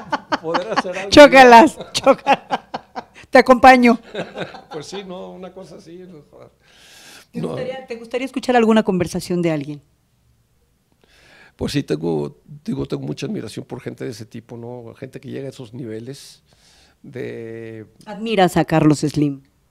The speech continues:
Speaker 1: Sí, admiro a Miguel Alemán, y admiro a Ricardo Salinas, admiro a, a mucha gente de ese tipo que, que llega a esos niveles y siguen siendo exitosos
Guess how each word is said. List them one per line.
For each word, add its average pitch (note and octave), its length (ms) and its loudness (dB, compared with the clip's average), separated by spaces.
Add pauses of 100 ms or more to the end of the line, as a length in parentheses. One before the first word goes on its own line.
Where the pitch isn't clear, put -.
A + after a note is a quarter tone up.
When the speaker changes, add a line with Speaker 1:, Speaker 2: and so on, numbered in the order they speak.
(140)
Speaker 1:
Sí, D3+ 360 -10
admiro C3 340 -12
a A#2 60 -12
Miguel A2+ 240 -16
Alemán, A2+ 460 -16
y A#2+ 40 -16
admiro G#2+ 420 -18
a F#2+ 40 -20
Ricardo G2+ 300 -20
Salinas, F#2+ 560 -20
admiro G2+ 340 -20
a, F2+ 160 -20 (640)
a B2 40 -20
mucha C3+ 260 -18
gente B2+ 240 -18
de A2+ 40 -18
ese G#2+ 120 -20
tipo A2 420 -20
que, G2+ 340 -18 (540)
que A#2 140 -14
llega C3 480 -8
a A#2+ 80 -12
esos A#2 300 -16
niveles B2 640 -14 (500)
y - 60 -20
siguen C3 320 -10
siendo C#3+ 520 -12
exitosos C3 800 -16